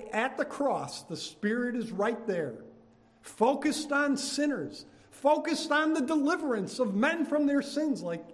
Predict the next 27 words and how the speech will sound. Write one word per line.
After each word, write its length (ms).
you 260
and 100
me, 200
and 120
women 340
and 120
children, 420
right? 260
So 160
this 260
is 140
the 100
Spirit's 560
work. 460
Well, 340
this 220
is, 100
brings 400
us 200
to 120
the 140
second 460
main 260
point 340
of 80
our 140
sermon, 580